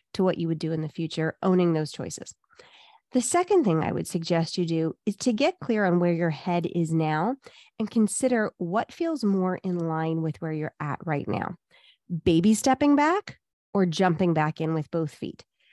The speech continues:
because there's no one right approach here, but there is an approach that's gonna work better for you right now. You might feel super motivated by returning to the gym three to four days per week and hitting your full step goal and increasing your protein and on and on and on.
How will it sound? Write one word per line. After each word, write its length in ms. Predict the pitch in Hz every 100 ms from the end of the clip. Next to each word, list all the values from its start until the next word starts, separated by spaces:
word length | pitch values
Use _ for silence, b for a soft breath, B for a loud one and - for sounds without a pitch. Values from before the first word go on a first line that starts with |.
| b
because 180 | - 185
there's 180 | 202
no 220 | 202 208 214
one 440 | 175 170 175 175 -
right 340 | 170 175 175
approach 460 | 156 - 170 180 -
here, 260 | 269 339 392 B B -
but 100 | 233
there 140 | 240 -
is 200 | - 302
an 60 |
approach 320 | 240 - 196 -
that's 160 | -
gonna 180 | 185 175
work 140 | 170 165
better 400 | 151 175 170 160
for 160 | -
you 440 | 160 156 147 143 -
right 340 | 156 151 151 -
now. 240 | 160 - _ _ b b b b
You 160 | 254 311
might 320 | 202 262 -
feel 140 | 202
super 480 | 180 - 247 247 226
motivated 640 | 180 175 226 156 92 160
by 240 | 160 139 165 - -
returning 420 | 160 - 214 233
to 100 | 226
the 120 | 208
gym 260 | 190 233 220
three 140 | 214
to 60 | 208
four 200 | 208 208
days 220 | 196 196
per 160 | - 202
week 320 | 180 165 -
and 120 | 160
hitting 340 | 156 214 240 233
your 100 | 220
full 200 | 214 208
step 300 | - 180 -
goal 180 | 156
and 120 | 160 214
increasing 420 | 247 233 214 196
your 80 | 175
protein 460 | 185 170 175 156
and 100 | 156 -
on 120 | 165
and 120 | 165
on 100 | 160
and 100 | 160
on. 200 | 160 208